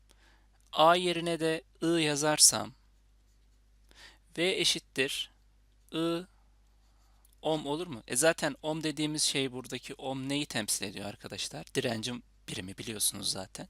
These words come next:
E o zaman en son halinde ne kaldı? V eşittir I çarpı ohm yerine de R yazıyorum.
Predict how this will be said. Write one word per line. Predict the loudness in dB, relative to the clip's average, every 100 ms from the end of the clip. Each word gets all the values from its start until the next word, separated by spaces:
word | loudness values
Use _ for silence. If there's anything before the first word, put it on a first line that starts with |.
| -16 -14 -12 -12 -10
E | -6
o |
zaman | -2 0 0 0
en | 4
son | 4 2
halinde | -2 0 0 -2 -2
ne | -2
kaldı? | -2 0 -2 -4 -16 _ _ _ -20 -20 -20 _ -16
V | -2 0 0 -4 -10 _ -20 -10
eşittir | -4 -4 -6 -6 -4 -4 -12 -18 _ _ _ _ _ _ _ _ _ -6
I | -4
çarpı | -2 -2 -4 -6 -10 -12 -10
ohm | -4 -2 -2
yerine | -2 -4 -4 -2
de |
R | 0
yazıyorum. | 0 -2 -6 -10 -10 -12